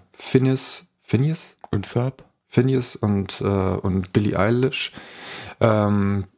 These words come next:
Speaker 2: Wer heißt der denn Phineas Eilish?
Speaker 1: Phineas, nee,
Speaker 2: Oder ist das
Speaker 1: die
Speaker 2: nur
Speaker 1: heißen
Speaker 2: Künstlerland?
Speaker 1: O'Donnell oder sowas.
Speaker 2: Ach so.
Speaker 1: Das, das Billie Eilish, Billie und
Speaker 2: Also
Speaker 1: Eilish
Speaker 2: doch
Speaker 1: ist, glaub
Speaker 2: Britin.
Speaker 1: Ja, das kann sein, dass sie Iren sind,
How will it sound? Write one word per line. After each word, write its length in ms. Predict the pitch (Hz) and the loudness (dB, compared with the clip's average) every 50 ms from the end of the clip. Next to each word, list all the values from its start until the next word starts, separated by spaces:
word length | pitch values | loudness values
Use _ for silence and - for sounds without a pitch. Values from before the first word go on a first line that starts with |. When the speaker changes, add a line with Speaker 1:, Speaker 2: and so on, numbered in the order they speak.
| _ - - - | _ -14 -4 0
Speaker 2:
Wer 100 | - 131 | 2 2
heißt 160 | 135 151 151 - | 4 2 2 2
der 80 | 147 | 4
denn 100 | 135 127 | 4 4
Phineas 380 | 120 - 156 151 151 143 131 - | 2 2 2 4 4 2 2 2
Eilish? 500 | - 123 143 135 123 139 139 - - - - | 2 2 4 4 2 2 0 -2 -8 -14 -8
Speaker 1:
Phineas, 580 | - - 135 131 131 131 123 123 - - - _ - | 0 2 2 4 4 4 2 2 -2 -6 -6 _ 2
nee, 140 | 117 123 127 | 4 6 6
Speaker 2:
Oder 80 | 123 123 | 6 6
ist 120 | 127 117 | 6 4
das 40 | 139 | 4
Speaker 1:
die 60 | - - | 4 6
Speaker 2:
nur 80 | 131 | 6
Speaker 1:
heißen 160 | 139 139 - 139 | 6 6 6 6
Speaker 2:
Künstlerland? 400 | 135 127 120 110 107 101 123 127 117 135 | 6 6 6 4 4 4 4 4 6 6
Speaker 1:
O'Donnell 340 | 127 131 147 143 127 117 101 | 4 4 4 4 4 4 4
oder 160 | 98 98 98 | 4 4 4
sowas. 540 | 95 98 95 92 92 95 92 - - - - _ _ _ - - | 4 4 4 4 2 2 0 -4 -10 -12 -18 _ _ _ -12 -12
Speaker 2:
Ach 60 | 117 - | -10 -10
so. 160 | - - 110 | -4 -2 2
Speaker 1:
Das, 280 | 104 110 98 - - - - | 2 2 2 0 -6 -2 0
das 180 | 107 101 - | 0 0 0
Billie 300 | - - 127 131 127 98 | 2 4 4 6 6 4
Eilish, 440 | 101 120 143 160 147 - - - - - | 4 4 4 4 2 0 -4 -6 -10 -4
Billie 480 | - - 98 135 139 160 175 175 160 | -4 2 4 4 4 6 6 4 4
und 80 | 127 107 | 4 4
Speaker 2:
Also 220 | - 110 123 147 | 4 4 4 6
Speaker 1:
Eilish 140 | - - - | 4 4 6
Speaker 2:
doch 120 | 180 185 190 | 6 6 6
Speaker 1:
ist, 40 | 190 | 6
glaub 140 | 156 131 135 | 4 4 4
Speaker 2:
Britin. 440 | 151 151 147 - 151 139 - 131 - - - - - - - - - _ - - | 4 2 2 2 2 2 2 2 2 2 0 0 0 0 -2 -6 -14 _ -10 0
Speaker 1:
Ja, 240 | - 117 127 139 | 4 6 6 6
das 220 | 147 147 139 - - | 6 4 2 2 2
kann 140 | 147 151 151 | 4 4 6
sein, 120 | 151 151 | 6 4
dass 160 | 147 139 - | 4 2 4
sie 140 | - 143 131 | 4 4 4
Iren 500 | - - 143 170 156 170 156 143 139 127 | 4 2 2 4 6 6 6 6 4 4
sind, 400 | 98 104 107 113 143 143 - - | 4 4 4 4 4 2 -2 -8